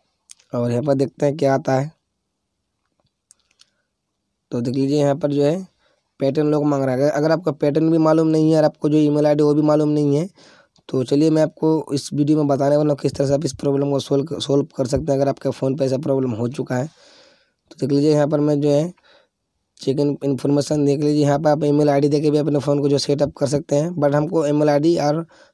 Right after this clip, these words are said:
पासवर्ड कुछ भी मालूम नहीं है। चलिए हमको बैक आ जाना है, चलिए आपको फिर से बैक आना है, आपको इस वाले ऑप्शन पे क्लिक करना है और आपको सेलेक्ट करके नीचे आ जाना है। देख लीजिए ये जो फॉरगेट नेटवर्क का ऑप्शन आपको दिख रहा होगा, इसमें आपको क्लिक करना है, ओके कर लेना है।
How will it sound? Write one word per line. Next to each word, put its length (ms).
पासवर्ड 360
कुछ 140
भी 120
मालूम 280
नहीं 160
है। 60
चलिए 220
हमको 240
बैक 240
आ 80
जाना 240
है, 120
चलिए 180
आपको 220
फिर 140
से 140
बैक 220
आना 160
है, 200
आपको 220
इस 100
वाले 140
ऑप्शन 240
पे 80
क्लिक 300
करना 200
है 140
और 80
आपको 300
सेलेक्ट 300
करके 240
नीचे 260
आ 80
जाना 220
है। 80
देख 100
लीजिए 300
ये 100
जो 160
फॉरगेट 500
नेटवर्क 300
का 80
ऑप्शन 240
आपको 200
दिख 160
रहा 140
होगा, 140
इसमें 200
आपको 180
क्लिक 340
करना 260
है, 140
ओके 260
कर 160
लेना 240
है। 200